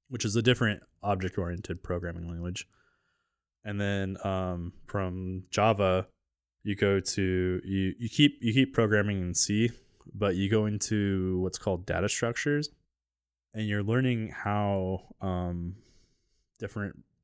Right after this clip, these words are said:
algorithms will affect data differently. And then you get higher. I went into, uh, C S two eighty-five, which is then going into a program language called C. So clever, clever play on words. So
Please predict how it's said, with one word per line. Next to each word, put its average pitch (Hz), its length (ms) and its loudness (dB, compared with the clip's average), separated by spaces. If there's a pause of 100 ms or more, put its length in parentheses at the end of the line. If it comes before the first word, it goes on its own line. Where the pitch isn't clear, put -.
(180)
algorithms 104 760 -2 (140)
will 95 440 0
affect - 400 -6 (180)
data 90 260 -2
differently. 123 420 -4 (1900)
And 139 80 2
then 139 60 8
you 143 60 8
get 135 140 10
higher. 127 460 12
I 107 80 6
went 117 160 4
into, 107 640 6
uh, 95 260 4
C 107 220 2
S 95 120 2
two - 140 0
eighty-five, 117 680 4
which 98 180 -4
is 95 340 -2
then 120 180 2
going 101 320 2
into 92 560 -2 (160)
a 95 160 -4
program 98 400 0
language 90 200 -8
called 92 160 -6
C. 156 300 2 (240)
So 101 240 0 (480)
clever, 135 600 10 (340)
clever 139 360 10
play 131 240 8
on 113 140 6
words. 110 300 6
So 104 320 6